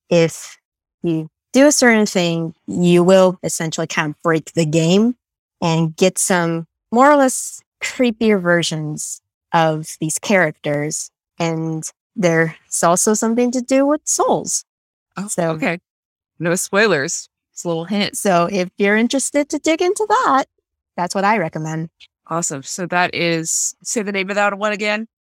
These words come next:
Speaker 1: Andy's Apple Farm.
Speaker 2: Andy's Apple Farm. Awesome. For me, I, I mentioned Willy's Wonderland.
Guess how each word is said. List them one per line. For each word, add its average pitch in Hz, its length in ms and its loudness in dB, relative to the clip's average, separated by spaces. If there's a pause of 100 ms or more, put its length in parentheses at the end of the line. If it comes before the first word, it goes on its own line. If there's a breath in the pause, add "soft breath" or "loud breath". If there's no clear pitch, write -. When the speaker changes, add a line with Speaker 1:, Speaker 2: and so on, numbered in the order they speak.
(160)
Speaker 1:
Andy's 170 420 -2
Apple 156 320 0
Farm. 156 340 -8 (220)
Speaker 2:
Andy's 185 480 -6
Apple 156 360 -4
Farm. 90 460 -8 (140)
Awesome. 165 600 0 (100)
For 220 180 0
me, 247 280 2
I, 196 260 0 (100)
I 190 140 -2
mentioned 180 400 -6
Willy's 165 260 -2
Wonderland. 151 520 -4